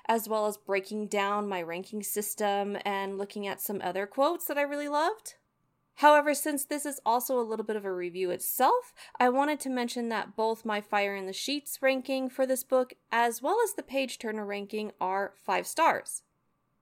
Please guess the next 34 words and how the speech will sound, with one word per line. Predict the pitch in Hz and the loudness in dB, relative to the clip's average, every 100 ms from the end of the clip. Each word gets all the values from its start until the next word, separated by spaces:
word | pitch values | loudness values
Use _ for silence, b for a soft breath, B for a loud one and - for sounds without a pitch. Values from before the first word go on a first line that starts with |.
| - | 0
Now, | 233 226 226 | 4 4 4
I | 233 | 4
know | 247 254 | 4 2
for | 247 240 | 0 -2
some | - 247 247 | 2 2 2
people | 254 247 233 | -2 -2 -2
that | 214 - | -2 -4
haven't | - 226 220 233 226 226 _ - | -2 2 2 2 -2 -8 _ -6
looked | 214 220 220 | -4 -2 -4
at | - | -2
any | 214 220 220 | -2 -2 -2
of | |
my | 220 | -2
reviews | 220 214 208 220 214 | -2 -4 -6 -8 -8
on | 185 175 | -10 -10
my | 180 | -8
blog, | 208 233 240 240 B B B B - | 0 6 6 4 B B B B 2
that's | 240 226 - | 2 2 -2
probably | - 294 254 226 214 | 0 4 4 2 0
a | 208 | 0
little | 208 196 | -2 0
bit | - | -2
confusing. | - 226 240 214 - - B B B | -4 0 2 0 -2 -8 B B B
If | 233 | 0
you | 240 | 2
want | 247 247 | 0 2
to | 247 | 2
know | 240 | 0
more | 233 233 226 | 0 0 0
about | 214 208 - | 0 0 0
how | - 226 | -2 0
I | 214 208 | 2 0
rank | 208 202 | -4 -4
books, | - 202 - | -4 -4 -6